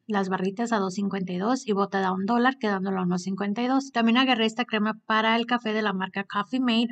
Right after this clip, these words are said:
a cuatro veintiséis y Bota da setenta y cinco centavos, quedándola a tres cincuenta y uno.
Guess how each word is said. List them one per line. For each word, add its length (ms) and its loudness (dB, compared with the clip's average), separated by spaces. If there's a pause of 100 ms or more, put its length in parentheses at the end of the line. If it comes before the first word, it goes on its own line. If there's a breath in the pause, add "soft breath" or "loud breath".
a 140 2
cuatro 280 -4
veintiséis 600 0
y 80 0
Bota 320 -2
da 140 2
setenta 420 -8
y 60 -4
cinco 280 -10
centavos, 540 0
quedándola 460 -2
a 40 -12
tres 240 -6
cincuenta 400 -4
y 80 2
uno. 240 2